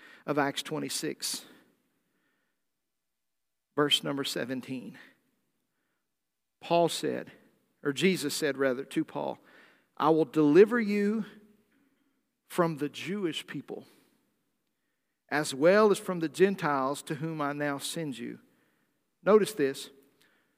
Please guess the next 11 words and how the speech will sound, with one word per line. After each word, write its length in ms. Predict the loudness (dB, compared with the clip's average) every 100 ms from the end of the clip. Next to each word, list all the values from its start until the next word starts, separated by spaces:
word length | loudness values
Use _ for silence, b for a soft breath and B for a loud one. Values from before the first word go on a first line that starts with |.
| _ _ _ -2
"to 220 | 0 0 4
open 600 | 6 6 4 2 2 0 -10 -2
their 320 | 4 6 6 8
eyes 720 | 10 10 8 2 -2 -4 -6 -10 -20 _ _ _ _ _ _ _ _ _ -4
in 160 | -2
order 400 | 6 10 10 8
to 180 | 6 2
turn 540 | 0 0 2 2 2 0
them 380 | 2 2 0
from 380 | -8 -4 -4 -4 0
darkness 800 | 4 4 2 -6 -6 -6 -6